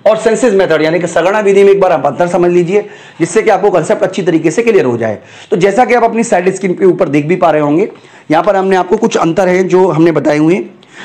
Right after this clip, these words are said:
जैसे सबसे पहला अंतर का आधार है जांच की प्रकृति। तो सगणना विधि जो है, उसमें विस्तृत जांच की जा सकती है, क्योंकि जनसंख्या की प्रत्येक मत से अध्ययन किया जाता है, जबकि निर्देशन विधि में,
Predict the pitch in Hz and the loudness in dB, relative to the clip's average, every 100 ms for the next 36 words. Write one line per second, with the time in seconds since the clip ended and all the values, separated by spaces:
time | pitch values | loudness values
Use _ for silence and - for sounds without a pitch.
0 | - 175 220 - 208 240 233 220 208 226 | -2 0 0 -2 0 0 2 0 0 0
1 | 220 180 147 160 135 - - - - - | 2 2 2 0 0 -6 -20 -20 -20 -20
2 | - 135 196 208 254 226 - 151 131 110 | -8 0 0 2 0 0 0 0 -2 -6
3 | - _ _ _ _ _ - - - - | -8 _ _ _ _ _ -20 -20 -20 -20
4 | - - 226 214 208 247 277 240 233 190 | -10 -4 0 2 2 0 0 0 2 4
5 | 156 117 - - - - 196 214 247 185 | 2 -2 -10 -20 -20 -4 0 2 2 2
6 | - 262 214 214 226 202 180 208 - 202 | 2 2 2 0 0 0 0 -2 2 0
7 | 233 - - - - 226 175 185 233 226 | 0 -12 -20 -8 -2 0 2 0 0 0
8 | 233 220 - 214 269 247 226 - 233 170 | 0 0 -2 0 2 2 -2 0 -2 0
9 | 180 170 156 139 127 123 117 170 185 143 | -2 2 2 2 0 -2 0 0 0 0
10 | 147 170 254 226 175 165 151 | 2 2 0 0 2 2 0